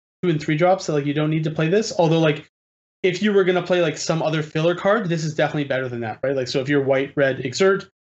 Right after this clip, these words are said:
aggro, then you would wanna play this over, like, the one three prowess red guy, or, like, something of, like, comparable mediocre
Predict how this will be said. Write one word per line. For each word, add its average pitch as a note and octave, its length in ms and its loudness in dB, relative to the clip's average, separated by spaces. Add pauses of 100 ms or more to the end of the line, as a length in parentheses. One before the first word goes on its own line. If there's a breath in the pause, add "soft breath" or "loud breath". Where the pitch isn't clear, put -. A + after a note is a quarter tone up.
(180)
aggro, G3+ 500 2 (260)
then D3+ 320 -2
you E3 120 0
would D#3+ 100 0
wanna D#3 200 2
play D#3 180 -2
this D3 200 0
over, D3 220 -2
like, C3+ 140 0
the D3 80 0
one C3+ 280 0
three C3+ 220 -2
prowess B2+ 640 -4
red C3 180 -2
guy, A#2 260 0
or, A#2+ 100 -2
like, A#2 280 -4 (240)
something F#3 360 2
of, D#3+ 100 2
like, D3+ 160 2
comparable C#3+ 840 -2 (300)
mediocre C3 800 -2